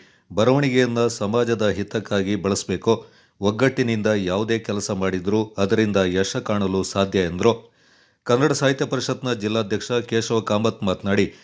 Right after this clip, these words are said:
ಯಾವುದೇ ನೂತನ ಸಂಘಗಳನ್ನ ಕಟ್ಟಿ ಬೆಳೆಸೋದು ಕಷ್ಟದ ಕೆಲಸ. ಸಂಘದ ಸದಸ್ಯರೆಲ್ಲರೂ ಒಂದಾಗಿ ಸಂಘದ ಧ್ಯೇಯೋದ್ದೇಶಗಳ ಈಡೇರಿಕೆಗಾಗಿ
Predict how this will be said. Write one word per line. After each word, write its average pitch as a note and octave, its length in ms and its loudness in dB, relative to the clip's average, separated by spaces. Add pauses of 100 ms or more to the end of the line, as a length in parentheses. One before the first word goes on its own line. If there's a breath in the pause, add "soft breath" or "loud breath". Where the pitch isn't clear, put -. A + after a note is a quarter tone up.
(240 soft breath)
ಯಾವುದೇ B2+ 400 4
ನೂತನ B2 440 -2
ಸಂಘಗಳನ್ನ G#2+ 680 0
ಕಟ್ಟಿ G#2 340 -4
ಬೆಳೆಸೋದು G2+ 560 -2
ಕಷ್ಟದ G#2 400 -2
ಕೆಲಸ. F2+ 340 -4 (500 soft breath)
ಸಂಘದ A#2 460 2
ಸದಸ್ಯರೆಲ್ಲರೂ A2 840 0
ಒಂದಾಗಿ G#2+ 680 0 (260 soft breath)
ಸಂಘದ A#2 600 2
ಧ್ಯೇಯೋದ್ದೇಶಗಳ A2 720 0
ಈಡೇರಿಕೆಗಾಗಿ G#2 920 0